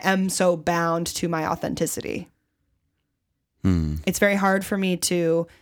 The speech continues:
Speaker 1: think of something where it's like, "Oh, I should be living my life this way based on a moral code or, you know, what I've said, what I've told some, some advice I'd given someone else," and then not do it.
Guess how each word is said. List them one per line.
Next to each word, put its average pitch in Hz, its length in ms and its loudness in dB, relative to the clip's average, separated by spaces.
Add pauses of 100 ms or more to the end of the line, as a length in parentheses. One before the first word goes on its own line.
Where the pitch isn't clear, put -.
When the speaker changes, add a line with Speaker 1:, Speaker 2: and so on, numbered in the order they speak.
(120)
Speaker 1:
think 180 360 0
of 170 340 0 (320)
something 175 440 0
where 165 120 2
it's 160 160 -2
like, 143 220 -2 (100)
"Oh, 190 220 2
I 160 100 2
should 196 280 2
be 185 120 2
living 170 200 2
my 170 120 2
life 156 280 0
this 160 220 0
way 90 240 0
based 160 300 0
on 165 80 2
a 156 60 0
moral 180 340 2
code 165 440 2
or, 147 420 -2 (1040)
you 180 120 4
know, 156 300 -2
what 180 380 -2
I've 160 140 0
said, 170 300 0
what 196 160 4
I've 180 160 -2
told 175 200 2
some, 180 460 -2
some 202 160 2
advice 185 320 2
I'd 170 120 0
given 165 260 0
someone 160 260 2
else," 180 360 0 (240)
and 190 140 2
then 165 140 2
not 175 220 0
do 147 180 0
it. - 160 -6